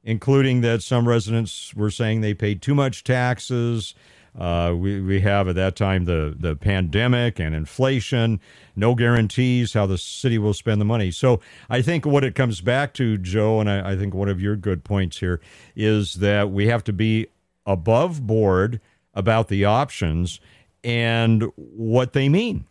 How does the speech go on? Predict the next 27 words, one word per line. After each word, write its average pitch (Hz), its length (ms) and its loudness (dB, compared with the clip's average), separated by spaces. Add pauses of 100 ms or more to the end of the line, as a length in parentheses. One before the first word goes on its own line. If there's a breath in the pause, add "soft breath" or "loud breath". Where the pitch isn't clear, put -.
(360)
and, 131 220 0
and 127 180 2
just 127 280 0
to 139 60 0
be 117 140 4
very 110 340 2
transparent. 120 920 -4 (560)
I 131 80 0
don't 190 180 2
know 185 160 2
that 160 140 2
that 135 200 2
happens 127 460 0
all 113 220 4
the 101 80 0
time, 87 580 -2 (140)
Joe, 98 280 0
and 101 80 2
I, 101 220 0
I 95 60 0
think 101 180 -2
that's, 95 340 -4
uh, 90 120 0
one 92 160 0
of 82 80 -2
the 82 120 -2
issues. 78 320 -6